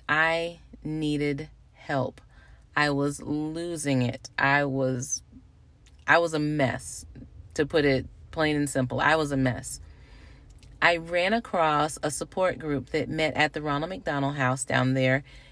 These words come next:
and it was sponsored by Wolfson's Children's Hospital. A great group of families that met there. You know, I learned about the awkward silence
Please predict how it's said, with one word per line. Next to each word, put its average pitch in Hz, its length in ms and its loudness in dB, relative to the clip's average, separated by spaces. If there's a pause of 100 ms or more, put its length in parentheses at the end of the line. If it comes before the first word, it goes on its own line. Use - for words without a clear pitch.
(180)
and 165 120 0
it - 80 0
was 170 120 0
sponsored 208 540 0
by 151 500 2
Wolfson's 165 720 0
Children's 139 600 -2
Hospital. 127 560 -4 (1500)
A 165 100 8
great 180 920 2
group 143 320 -2
of 131 100 -2
families 131 720 0 (400)
that 147 200 2
met 143 340 0
there. 135 340 4
You 143 160 -2
know, 143 160 0
I 143 160 4
learned 143 460 0
about 143 460 2
the 139 200 -2
awkward 156 460 2
silence 147 840 0